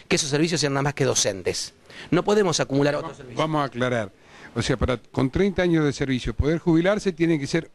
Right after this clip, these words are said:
Speaker 2: pura, única y exclusivamente en la docencia.
Speaker 1: Exactamente. ¿Esto qué genera? Genera que si hay un trabajador que en la docencia se inició a mediana edad, se inició a los veintiocho, veintinueve años, seguramente esa edad jubilatoria va a ser de cincuenta y nueve o de cincuenta y ocho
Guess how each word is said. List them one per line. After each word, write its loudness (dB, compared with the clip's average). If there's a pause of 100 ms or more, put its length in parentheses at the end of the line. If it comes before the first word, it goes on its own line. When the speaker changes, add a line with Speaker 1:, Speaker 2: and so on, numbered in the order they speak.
(120)
Speaker 2:
pura, 2
única 2
y 0
exclusivamente 0
en 0
la 4
docencia. 0 (160)
Speaker 1:
Exactamente. -2
¿Esto -2
qué -4
genera? -2 (360)
Genera -2
que -8
si 2
hay 2
un -2
trabajador 0
que -8
en -4
la 0
docencia 0
se -4
inició 2
a 2
mediana 2
edad, 2
se -10
inició 0
a -4
los -6
veintiocho, 0
veintinueve 2
años, -4 (180)
seguramente 2
esa -4
edad 0
jubilatoria 2 (180)
va 2
a -8
ser -2
de -2
cincuenta -2
y 4
nueve 2
o 2
de -8
cincuenta -2
y 4
ocho 0